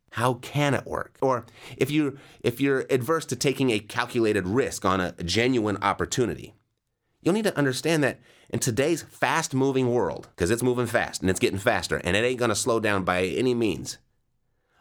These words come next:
avoiding that risk is actually the riskier thing to do.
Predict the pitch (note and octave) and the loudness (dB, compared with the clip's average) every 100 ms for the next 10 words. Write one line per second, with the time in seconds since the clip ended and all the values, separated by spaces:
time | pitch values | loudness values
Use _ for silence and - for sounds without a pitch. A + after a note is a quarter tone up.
0 | _ A#2 A2+ F#2 F3+ A3+ G3+ C#3+ E2+ F2 | _ -2 -2 0 0 2 2 0 -2 0
1 | E2 - - - - - - C3 F3 A3 | 0 0 -6 -10 -20 -12 -2 0 0 0
2 | F3 D#3 C#3 F3 - D#3+ D3 D3 C#3 A#2 | -2 0 0 0 -2 -2 0 0 0 0
3 | F#2 | 0